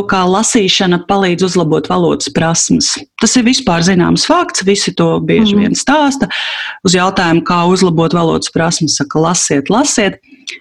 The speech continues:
Speaker 1: Bet ko tad tieši tā lasīšana, kā tad tieši tā lasīšana palīdz? Kā tev šķiet, ko tā dod?
Speaker 2: Mhm. Um, pavisam nesen es izlasīju dzejnieces Ingas Pizānes,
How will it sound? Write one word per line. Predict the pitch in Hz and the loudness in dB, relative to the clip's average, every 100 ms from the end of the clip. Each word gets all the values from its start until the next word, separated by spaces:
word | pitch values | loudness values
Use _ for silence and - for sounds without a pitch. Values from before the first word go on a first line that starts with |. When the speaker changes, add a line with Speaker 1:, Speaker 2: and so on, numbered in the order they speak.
| _ _ | _ _
Speaker 1:
Bet | - - | -4 -2
ko | 339 | 0
tad | 285 277 | 0 0
tieši | 208 240 190 - | 0 0 0 0
tā | 170 | 0
lasīšana, | 165 190 170 135 - 170 170 165 151 - - | 0 0 0 0 0 0 2 2 0 -6 -4
kā | 214 | -2
tad | 196 | 0
tieši | 247 - | 0 0
tā | 156 | 0
lasīšana | 147 170 - - 160 151 | 0 0 -2 0 0 0
palīdz? | 170 156 - | 0 0 -2
Kā | - 175 | -4 -2
tev | 175 | 0
šķiet, | 170 - 170 - | -2 0 -2 0
ko | 196 | -2
tā | 175 147 | 0 0
dod? | 151 175 147 - - _ _ _ _ _ _ 180 | 2 2 0 -4 -18 _ _ _ _ _ _ -4
Speaker 2:
Mhm. | 185 196 190 - - - - - - - - - - | 0 2 0 -8 -20 -20 -20 -20 -20 -18 -16 -10 0
Um, | 208 202 202 196 196 196 - _ _ _ _ - - - | 2 2 2 2 2 -2 -8 _ _ _ _ -20 -4 0
pavisam | 208 240 247 196 | 2 2 2 2
nesen | 202 254 - 208 185 | 2 0 0 2 2
es | - | 2
izlasīju | 233 233 190 - 190 190 185 185 175 - | 2 2 0 0 0 0 2 2 0 0
dzejnieces | 180 190 202 226 220 180 185 - - | 0 2 4 2 2 0 -2 -2 2
Ingas | 226 220 180 - | 2 2 0 0
Pizānes, | 247 262 208 185 185 226 - | 0 2 2 2 2 2 0